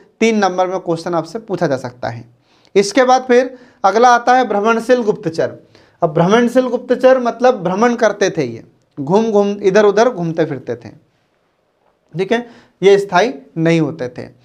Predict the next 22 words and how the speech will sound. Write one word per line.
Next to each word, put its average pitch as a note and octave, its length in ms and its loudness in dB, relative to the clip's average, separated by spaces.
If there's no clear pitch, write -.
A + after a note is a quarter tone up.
तो F3+ 60 0
देखिए A3+ 300 2
इसमें B3+ 440 0
पहला G#3+ 300 4
प्रकार A#3+ 340 0
होता A3 240 2
है A#3 120 2
सत्री। G3 400 0
तो F3 60 4
यह G3+ 260 6
गुप्तचर A#3 640 0
क्या F3+ 140 4
कार्य F#3+ 260 0
करता G3+ 280 0
था? G3 260 -4
तो A3 100 4
कलाकार A#3 760 2
या G3+ 480 2
ज्योतिषी G3+ 600 2
के A#3+ 140 2
रूप A#3 280 -2
में A#3 340 -2